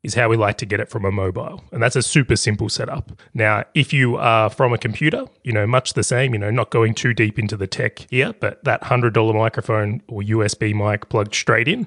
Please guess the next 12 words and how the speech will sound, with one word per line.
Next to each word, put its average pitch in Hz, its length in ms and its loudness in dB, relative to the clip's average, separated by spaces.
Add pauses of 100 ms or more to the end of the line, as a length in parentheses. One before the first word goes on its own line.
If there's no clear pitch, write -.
(180)
And 107 140 -2
then 107 60 0
we 120 80 4
like 127 260 2
our 107 80 2
clients 104 420 0
to - 80 -8
record 101 400 0
on 98 160 0
something 113 360 -2
like 104 320 -2
Zoom 101 440 0